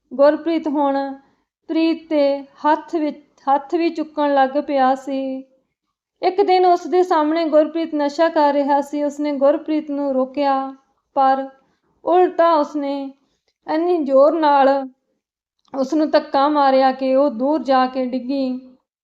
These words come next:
ਤੇ ਇੱਕ ਭਿਅੰਕਰ ਦਰਦ ਉਸ ਦੀ ਕੁੱਖ ਵਿੱਚ ਪਲ ਰਹੇ ਬੱਚੇ ਨੂੰ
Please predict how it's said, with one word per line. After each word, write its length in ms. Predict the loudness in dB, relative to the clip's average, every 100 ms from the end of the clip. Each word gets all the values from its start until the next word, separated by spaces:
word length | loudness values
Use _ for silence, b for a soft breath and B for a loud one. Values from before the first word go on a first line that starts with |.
| _ _ _ _ _
ਤੇ 180 | 2 4
ਇੱਕ 200 | 2 -2
ਭਿਅੰਕਰ 760 | -4 0 0 0 2 2 0 -4 -14 -2
ਦਰਦ 520 | 2 2 2 -4 -6 -8 _ _ _ _ _ -2
ਉਸ 200 | 0 2
ਦੀ 100 | 0
ਕੁੱਖ 280 | 2 0 0
ਵਿੱਚ 260 | 0 0 -4
ਪਲ 360 | 0 2 4
ਰਹੇ 220 | 2 0
ਬੱਚੇ 420 | 0 -2 -4 -4 0
ਨੂੰ 440 | 0 -2 -4 -10